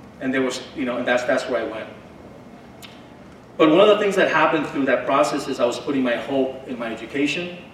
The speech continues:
I was putting my hope in my music. I was putting my hope in my grades and putting my hope in my career. It only brought me anxiety,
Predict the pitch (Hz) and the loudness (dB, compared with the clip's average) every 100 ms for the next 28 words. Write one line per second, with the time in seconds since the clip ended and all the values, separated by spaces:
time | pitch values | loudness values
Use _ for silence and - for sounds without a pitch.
0 | - - - - 123 120 117 123 117 113 | -14 -8 -8 -6 -6 -4 -2 -4 -4 -6
1 | 107 104 - 117 107 113 139 139 175 - | -8 -14 -12 -10 -8 -6 -4 -4 -6 -8
2 | - - - - - - - 120 - 139 | -18 -20 -20 -20 -20 -18 -6 -6 -2 -2
3 | 131 127 131 127 - - 117 120 113 - | -2 -2 -2 -2 -4 -6 -4 -4 -4 -10
4 | - - 117 110 123 113 113 117 104 98 | -14 -16 -18 -12 -8 -8 -6 -8 -8 -10
5 | 107 98 95 - - - - - - - | -10 -10 -10 -14 -20 -20 -20 -20 -20 -20
6 | - - - - - - 139 143 165 165 | -20 -20 -20 -20 -18 -4 6 6 6 4
7 | 151 156 165 143 135 127 120 131 135 151 | 6 8 8 4 0 0 -2 -2 2 4
8 | 156 160 160 | 2 2 -6